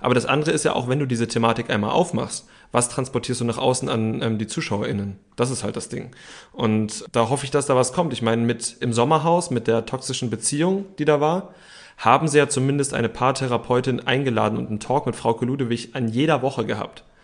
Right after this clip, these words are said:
wo auch dieses Thema immer wieder aufgemacht wurde, ohne dabei jetzt zu übergriffig auf das Paar zu sein, fand ich. Machen sie das da jetzt vielleicht auch? Ist es vielleicht viel schwieriger, weil's eine Problematik ist, die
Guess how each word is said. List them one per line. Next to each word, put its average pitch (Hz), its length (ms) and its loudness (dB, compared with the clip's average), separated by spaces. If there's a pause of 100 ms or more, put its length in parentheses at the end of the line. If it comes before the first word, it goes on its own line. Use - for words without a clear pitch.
(200)
wo 117 140 4
auch 131 220 0
dieses 113 220 -4
Thema 120 260 0
immer 120 220 0
wieder 120 200 2
aufgemacht 113 500 0
wurde, 120 380 0 (140)
ohne 135 200 6
dabei 113 200 4
jetzt 107 240 2
zu 139 60 -2
übergriffig 120 460 -2
auf 123 80 -4
das 107 140 -6
Paar 123 220 -2
zu 131 80 -6
sein, 131 200 0
fand 135 200 -4
ich. 170 160 -2 (340)
Machen 131 340 2
sie 139 60 2
das 131 160 2
da 123 140 2
jetzt - 140 0
vielleicht 120 320 2
auch? 156 320 4
Ist - 220 -2
es 127 80 -4
vielleicht 127 280 0
viel 127 140 -2
schwieriger, 156 540 2
weil's - 320 -2 (340)
eine 127 200 2
Problematik 135 720 2
ist, - 220 -2
die 131 380 -4